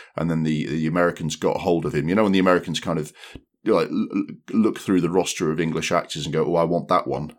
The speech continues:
And he was one of the people that they grabbed and absolutely took to their hearts. And he's been brilliant in a number of things.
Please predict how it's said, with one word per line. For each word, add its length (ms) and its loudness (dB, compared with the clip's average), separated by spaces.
And 320 -2
he 140 0
was 160 -2
one 120 0
of 80 -2
the 60 -8
people 300 -4
that 100 -2
they 140 -4
grabbed 360 0
and 100 -4
absolutely 360 -8
took 200 -6
to 100 -8
their 140 0
hearts. 380 -2
And 140 2
he's 140 4
been 160 2
brilliant 360 4
in 120 -2
a 40 -2
number 280 0
of 100 -2
things. 460 -4